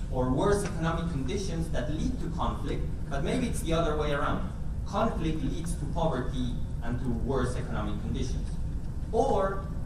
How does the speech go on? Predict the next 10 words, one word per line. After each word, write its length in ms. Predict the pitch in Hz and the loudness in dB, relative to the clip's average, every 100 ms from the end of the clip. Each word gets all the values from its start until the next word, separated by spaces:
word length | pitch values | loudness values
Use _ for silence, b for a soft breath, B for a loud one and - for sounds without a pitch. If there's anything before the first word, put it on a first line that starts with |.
| - | -2
a 80 | - | 0
similar 480 | - 240 254 220 - | 0 0 2 2 4
problem 500 | 135 135 143 160 - | 2 2 2 0 0
could 120 | 202 - | 0 0
be 140 | 170 | 2
that 240 | 165 165 - | 0 0 0
countries 560 | - - - 180 - | 2 2 2 0 0
that 120 | - 147 | 0 2
are 160 | 143 | 2
both 220 | 143 139 | 2 0